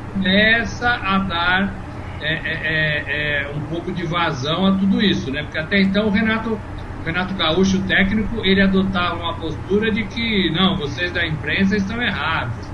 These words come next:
O Grêmio é tudo isso, o Grêmio é aquilo." E parece que ele já tá admitindo que o time tá demorando demais pra entrar na linha, que tá jogando uma partida boa e duas ruins, que o, o calendário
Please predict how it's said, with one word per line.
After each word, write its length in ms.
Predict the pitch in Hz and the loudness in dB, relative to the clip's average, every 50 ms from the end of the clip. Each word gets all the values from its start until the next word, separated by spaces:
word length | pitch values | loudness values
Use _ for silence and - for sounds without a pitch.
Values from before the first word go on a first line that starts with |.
| - - - - - - | -10 -10 -10 -10 -8 -6
O 80 | 135 | -4
Grêmio 340 | 127 123 - 170 208 214 214 | -2 0 2 2 2 2 2
é 60 | 220 | 0
tudo 280 | 196 208 220 196 214 165 | 0 0 0 2 2 2
isso, 460 | 139 156 196 196 185 - - - 131 | 4 4 6 6 6 4 2 -2 -4
o 20 | 123 | -4
Grêmio 300 | 120 - 180 196 208 214 | -2 0 0 2 2 2
é 80 | 220 | 2
aquilo." 580 | 220 - - - 190 202 202 175 139 127 117 107 196 - - - - - - - - - | 0 -2 0 2 4 4 6 4 4 2 -2 -2 -4 -6 -10 -10 -10 -10 -10 -10 -10 -8
E 60 | - | -8
parece 640 | - - 254 220 190 175 160 170 180 190 190 196 190 | -2 0 2 2 4 4 4 4 4 4 2 0 0
que 120 | 190 196 | 4 4
ele 100 | 196 196 | 4 6
já 220 | 196 196 196 190 190 | 6 6 4 4 2
tá 240 | 190 190 175 180 | 0 0 0 0
admitindo 680 | 185 185 - 180 185 185 190 190 165 165 175 185 190 185 | 0 0 -2 0 0 0 0 0 -2 -2 -2 -2 -2 -2
que 120 | - 196 | 0 0
o 40 | 190 | 0
time 260 | 196 - 196 185 185 | 2 2 0 0 0
tá 140 | - - 170 165 | 0 -2 -4 -2
demorando 520 | 165 170 160 160 160 160 160 160 156 151 | -2 -4 -2 -2 -2 -2 -2 -2 -2 -4
demais 540 | 151 156 156 147 147 147 147 143 139 135 - | -4 -6 -4 -4 -2 0 0 0 -2 -2 -6
pra 200 | - - 143 143 | -8 -8 -8 -8
entrar 360 | 139 135 - 139 135 131 131 | -8 -8 -8 -8 -6 -6 -6
na 120 | 135 160 | -4 -2
linha, 720 | 190 196 202 214 214 214 214 208 202 196 190 185 185 185 185 - - - - - - - | 0 0 0 0 0 0 0 2 2 4 4 4 2 0 -4 -6 -10 -10 -10 -10 -10 -10
que 80 | - - | -10 -8
tá 180 | - - 165 160 | -6 -4 -4 -2
jogando 520 | 151 165 160 160 160 160 160 156 156 156 151 151 | -2 -4 -4 -2 -2 -2 0 -2 -2 -2 -4 -4
uma 160 | 147 151 151 | -4 -4 -4
partida 400 | 156 156 151 151 156 156 151 143 | -4 -4 -6 -6 -6 -6 -6 -6
boa 340 | 135 135 147 147 147 143 139 | -4 -4 -4 -2 -2 -2 -2
e 40 | 131 | -2
duas 340 | 127 135 139 139 135 127 123 | -2 -4 -4 -4 -4 -4 -6
ruins, 840 | 123 170 196 202 214 220 214 220 214 214 208 208 208 196 190 - - - - - - - - - - | -2 0 2 2 2 2 2 2 2 2 2 2 2 2 0 -2 -6 -8 -10 -10 -10 -10 -10 -12 -8
que 100 | - 180 | -2 0
o, 140 | 185 185 185 | 0 2 2
o 340 | 175 170 175 165 160 165 165 | 0 0 -2 -2 -4 -4 -4
calendário 1040 | 151 - 180 180 180 180 175 160 160 175 180 185 180 170 160 151 143 139 127 117 117 | -2 -2 -2 -2 -2 -2 -2 0 0 2 2 4 4 4 2 2 2 0 0 0 -4